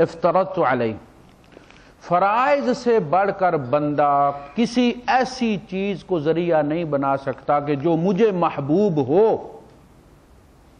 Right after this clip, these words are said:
फराइज से बढ़कर मेरे तकर्रुब के लिए। अल्लाह का तकर्रुब चाहिए।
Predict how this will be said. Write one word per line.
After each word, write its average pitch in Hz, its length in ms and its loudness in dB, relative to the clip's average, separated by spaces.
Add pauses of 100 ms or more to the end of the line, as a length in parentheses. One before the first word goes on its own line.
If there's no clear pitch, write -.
(240)
फराइज 170 300 2
से 208 120 2
बढ़कर 180 360 0 (460)
मेरे 165 260 2
तकर्रुब 143 480 -2
के 123 100 -4
लिए। 95 200 -10 (960)
अल्लाह 151 180 2
का 165 120 -2
तकर्रुब 175 400 0
चाहिए। 190 360 0